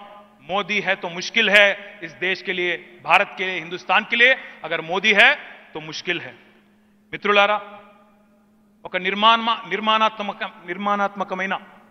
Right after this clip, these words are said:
సంస్థలో ఒక కార్యకర్తగా, మీలో ఒకడిగా, ఒక సోదరుడిగా, డెబ్బై ఐదేండ్ల భారత స్వాతంత్ర్య అనంతరం ఈరోజు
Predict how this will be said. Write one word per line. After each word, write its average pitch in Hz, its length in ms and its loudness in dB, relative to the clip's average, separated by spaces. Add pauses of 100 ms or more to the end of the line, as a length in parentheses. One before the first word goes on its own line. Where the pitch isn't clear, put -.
(640)
సంస్థలో 196 480 0
ఒక 185 140 0 (380)
కార్యకర్తగా, 165 600 0 (1000)
మీలో 220 360 6
ఒకడిగా, 208 420 2 (840)
ఒక 165 120 -10
సోదరుడిగా, 180 580 -2 (1120)
డెబ్బై 196 300 4
ఐదేండ్ల 226 480 2 (960)
భారత 226 300 4
స్వాతంత్ర్య 220 560 -2
అనంతరం 220 340 -4
ఈరోజు 214 360 0